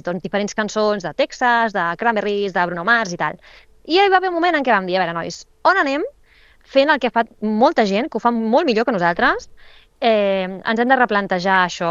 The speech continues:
perquè si no, no, no tocarem enlloc, no? Hi ha, hi ha, hi ha massa oferta, no? I demanda.» I vam dir: «Vale, doncs», jo vaig recordar que quan era, era més jove-,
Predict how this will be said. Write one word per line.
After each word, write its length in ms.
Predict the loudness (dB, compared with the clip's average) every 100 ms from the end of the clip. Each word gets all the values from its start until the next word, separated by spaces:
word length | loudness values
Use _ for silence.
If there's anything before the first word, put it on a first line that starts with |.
| -4
perquè 180 | -6 -8
si 140 | -6
no, 100 | -4 -2
no, 80 | -2
no 140 | -4
tocarem 320 | -4 -4 -4 -4
enlloc, 280 | -4 -6 -4
no? 80 | -4
Hi 80 | -2
ha, 100 | -2
hi 80 | 0
ha, 100 | 0 -2 -4
hi 80 | -2
ha 80 | 0
massa 260 | 0 0 -2
oferta, 460 | 0 -2 -2 -8
no? 220 | -8 -8 -10
I 140 | -10 -8
demanda.» 400 | -6 -6 -6 -8 -10 _ _ _ -20 -4 0
I 540 | 2 2 0 0 2
vam 160 | 2 2
dir: 140 | -2 2
«Vale, 200 | 2 0 -2
doncs», 580 | -4 -6 -10 -14 -18 -6
jo 140 | 0 2
vaig 140 | 2
recordar 460 | 0 0 2 2 2
que 80 | -2
quan 160 | -4
era, 300 | 0 0 0 -2
era 200 | -2 -2
més 120 | -2
jove-, 240 | 0 0